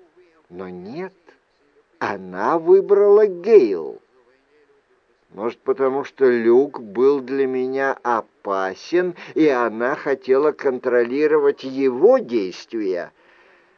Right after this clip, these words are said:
И всё же позволила Люку сделать несколько попыток убить меня и ускользнуть. К тому же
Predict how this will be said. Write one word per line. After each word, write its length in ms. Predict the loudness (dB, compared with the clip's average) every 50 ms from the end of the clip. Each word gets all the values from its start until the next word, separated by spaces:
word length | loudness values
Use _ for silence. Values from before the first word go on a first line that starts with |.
| _ _ _ _ _ _ _ _ _ _ _ _
И 60 | -20
всё 280 | -20 -10 0 2 2 2
же 100 | 2 0
позволила 1120 | -2 2 4 4 4 4 2 -2 -4 -2 0 2 2 2 4 4 4 4 4 4 4 2
Люку 840 | 2 0 -2 -4 -4 -4 -4 -4 -6 -10 -8 -6 -6 -6 -6 -8 -10 _ _ _ _ _ _ _ _ _ _
сделать 680 | -20 -20 -20 -16 -8 2 4 4 4 4 0 -4 -10
несколько 800 | -10 -6 -4 -4 -6 -6 -10 _ -8 -8 -8 -8 -10 -10 -10 -10
попыток 880 | -6 -2 -4 -4 -4 _ -8 -8 -8 -8 _ -8 -8 -8 -8 _ -8 -8
убить 640 | -8 -8 -8 -12 -16 -16 -14 -16 -16 _ -16 -14
меня 440 | -12 -10 -10 -10 -10 -10 -10 -10 -10
и 120 | -8 -8
ускользнуть. 1400 | -8 -10 -10 -14 -18 -20 -20 _ -12 -10 -10 -10 -10 -12 -16 -16 -14 -14 -12 -10 -10 -10 -10 -10 _ _ _ -20 _ _ _ _ _ _ _ _ _ _ _ _ _ _ _ _ _ _ _ _ _ _ _ _ _ _ _ _ _ _ _ _ _ -20 _ _ _ _ _ _ _ _ _ _ _ _ _ _ -20
К 120 | -20 -14
тому 400 | -2 0 0 0 0 -2 -2 0 2
же 240 | 2 2 2 0